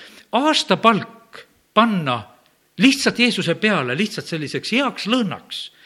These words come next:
ühel hetkel korraks. Milleks selline raiskamine?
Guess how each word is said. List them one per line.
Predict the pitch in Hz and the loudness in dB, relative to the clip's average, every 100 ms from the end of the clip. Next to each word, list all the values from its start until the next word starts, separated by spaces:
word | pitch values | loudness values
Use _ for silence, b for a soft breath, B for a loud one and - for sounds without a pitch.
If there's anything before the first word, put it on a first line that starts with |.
| B - | B 2
ühel | 214 | 4
hetkel | 190 190 143 120 107 | 4 -2 -8 -8 -8
korraks. | 165 160 107 - - - _ b b b b b _ _ _ _ _ _ _ _ _ _ 202 | -4 -4 -6 -14 -18 -18 _ b b b b b _ _ _ _ _ _ _ _ _ _ 0
Milleks | 269 269 - | 0 -2 -4
selline | 254 233 | -2 -4
raiskamine? | 226 247 - - 98 87 82 | -4 -4 -6 -10 -12 -14 -18